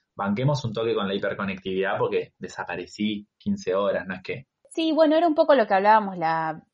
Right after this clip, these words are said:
Speaker 2: la vez pasada con el tema de la conexión con el celular,
Speaker 1: Sí.
Speaker 2: que uno está esperando todo el tiempo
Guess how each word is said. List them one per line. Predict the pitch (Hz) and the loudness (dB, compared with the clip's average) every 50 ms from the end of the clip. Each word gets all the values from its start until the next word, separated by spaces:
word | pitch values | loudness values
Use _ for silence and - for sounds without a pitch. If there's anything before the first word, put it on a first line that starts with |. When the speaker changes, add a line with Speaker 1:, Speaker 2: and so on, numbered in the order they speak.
| _ - | _ -12
Speaker 2:
la | 143 147 151 151 165 | -8 -6 -4 -4 -4
vez | 180 175 - | -4 -6 -4
pasada | - 185 175 - 196 202 202 202 196 | -6 -8 -6 -2 0 0 0 0 0
con | 185 170 170 | -2 -4 -6
el | 165 165 | -8 -6
tema | 175 190 190 185 | -6 -6 -4 -4
de | 180 165 | -4 -4
la | 170 170 | -4 -4
conexión | 170 165 170 170 165 - 190 190 185 | -4 -6 -6 -8 -10 -10 -10 -8 -6
con | 190 185 180 | -4 -4 -4
el | 180 170 | -6 -8
celular, | - 175 170 170 180 190 190 190 190 190 196 202 - _ | -6 -6 -4 -2 0 0 2 2 2 0 -2 -4 -10 _
Speaker 1:
Sí. | - - 226 - 107 208 - - _ | -12 -8 -6 -6 -6 -6 -10 -14 _
Speaker 2:
que | - 180 | -4 -2
uno | 190 220 233 | 0 0 0
está | 226 220 - 226 | -2 0 -2 -2
esperando | 208 - - 202 190 202 214 214 214 208 208 208 202 | -4 -2 -2 -2 0 0 0 0 -2 -2 -2 -2 0
todo | 208 202 196 202 202 202 202 | 2 4 4 4 4 4 2
el | 196 185 180 - | 2 0 0 -4
tiempo | - 202 202 202 196 - - - - 190 180 185 190 208 220 - | -4 -2 -2 -2 -4 -6 -10 -4 0 2 4 4 6 4 4 2